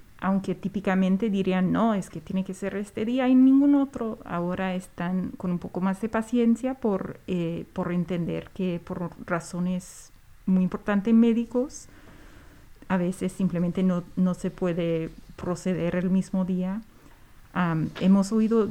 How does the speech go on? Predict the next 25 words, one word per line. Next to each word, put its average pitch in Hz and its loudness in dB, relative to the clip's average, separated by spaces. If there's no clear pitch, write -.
cosas 196 0
diferentes 208 4
sobre 202 2
las 190 2
condiciones 190 2
en 196 4
el 180 0
centro 185 2
de 185 4
detención. 185 2
Estamos 190 2
conscientes 196 2
de 190 0
que 180 0
ahora 180 2
hay 180 2
una 185 2
huelga 185 0
en 185 4
que 185 2
mucha 185 4
gente 190 2
no 185 6
está 175 -2
comiendo 190 6